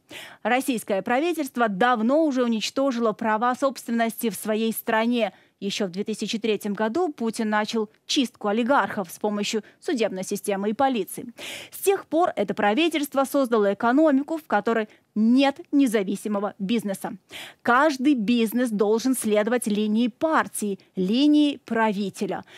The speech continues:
И те компании, которые из чистой жадности предпочли остаться в России,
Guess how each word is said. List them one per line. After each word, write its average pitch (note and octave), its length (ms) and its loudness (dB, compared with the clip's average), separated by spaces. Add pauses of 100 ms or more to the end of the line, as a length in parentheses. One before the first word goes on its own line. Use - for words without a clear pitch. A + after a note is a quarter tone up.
И G#3+ 160 -2
те A#3 100 2
компании, A3 480 2
которые G#3+ 460 0
из B3+ 180 0
чистой A3 480 0
жадности G3 640 0
предпочли A3 580 -2
остаться D#4 480 0
в - 20 -2
России, C4+ 460 0